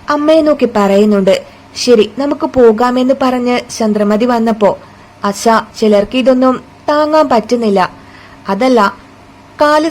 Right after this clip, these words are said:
സ്ലിപ്പായോണ്ട് നല്ല വേദന ഉണ്ടാവുമല്ലോ, അത് താങ്ങാൻ പറ്റില്ലെന്നാ ഞാൻ പറഞ്ഞത്." അങ്ങനെ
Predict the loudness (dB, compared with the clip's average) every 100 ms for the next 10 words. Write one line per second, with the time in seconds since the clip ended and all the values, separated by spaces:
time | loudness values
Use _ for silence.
0 | -4 -6 -2 0 2 2 2 2 0 -2
1 | -14 -6 -2 0 2 2 2 0 0 0
2 | 2 4 2 0 -6 -10 -4 -2 -2 -2
3 | -2 -2 -2 -2 -2 -2 0 -2 -2 0
4 | 0 0 0 2 0 -4 -20 -14 -6 0
5 | 0 0